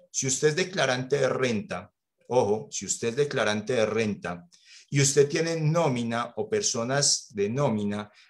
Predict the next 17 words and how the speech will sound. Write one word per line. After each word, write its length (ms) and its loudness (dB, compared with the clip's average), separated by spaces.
a 240 -8
cargo 380 2
de 100 4
esa 140 -2
declaración 580 -4
de 100 -2
renta, 560 -2
¿sí? 160 -10
Como 280 -4
costo 280 0
y 40 2
deducción 400 0
en 100 -8
esa 160 -4
declaración 420 -4
de 80 -4
renta, 440 -4